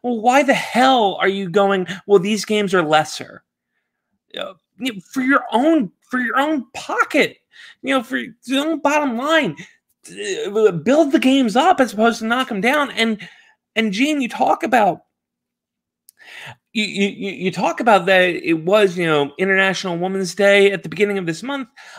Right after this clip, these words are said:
I believe that's the eighth, um, that, that March is Women's History Month. And that has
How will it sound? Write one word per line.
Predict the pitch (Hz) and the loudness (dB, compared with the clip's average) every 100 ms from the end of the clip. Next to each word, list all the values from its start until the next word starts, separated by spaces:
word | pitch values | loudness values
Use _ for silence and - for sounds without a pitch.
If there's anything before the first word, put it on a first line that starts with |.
| - | -8
I | 156 | -4
believe | 156 156 | -2 0
that's | 160 - | -2 -2
the | - - 196 | -8 -6 -2
eighth, | 247 254 _ _ - - _ 180 | -2 -2 _ _ -20 -20 _ 0
um, | 185 180 175 151 | 2 2 -2 -2
that, | 151 156 151 - - 147 | 2 4 2 -2 -12 -6
that | 156 151 | -4 -2
March | 170 190 175 | -2 -2 -4
is | 160 | -6
Women's | 147 135 131 | -4 -6 -6
History | - 285 - 269 | -6 -6 -4 -6
Month. | 247 240 233 | -4 -6 -6
And | 196 196 | -6 -2
that | 214 214 | -2 0
has | 202 175 156 - | -2 -4 -10 -14